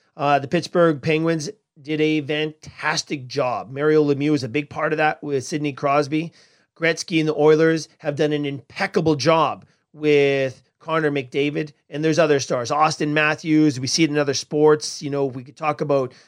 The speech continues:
the power of Mike Trout in, in Major League Baseball, the phenom talent of H-, Harper, and the interesting switch there, getting to baseball. So much to watch. Our teams to watch this year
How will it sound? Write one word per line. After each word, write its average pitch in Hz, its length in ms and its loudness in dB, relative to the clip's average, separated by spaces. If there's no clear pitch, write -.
the 147 260 -2
power 151 480 0
of 139 400 -2
Mike 151 260 -2
Trout 156 380 2
in, 139 440 -8
in 139 440 -12
Major 147 260 -2
League 143 140 0
Baseball, 151 440 2
the 131 100 -4
phenom 147 420 -4
talent 151 380 -2
of 113 120 -12
H-, - 60 -20
Harper, 151 560 0
and 147 100 -18
the 156 60 -14
interesting 202 580 2
switch 185 340 2
there, 208 180 6
getting 180 280 2
to 175 80 2
baseball. 165 640 2
So 208 280 4
much 208 240 4
to 180 80 4
watch. 196 420 2
Our 208 200 6
teams 220 540 -4
to 170 80 0
watch 160 400 2
this 127 220 -4
year - 220 -12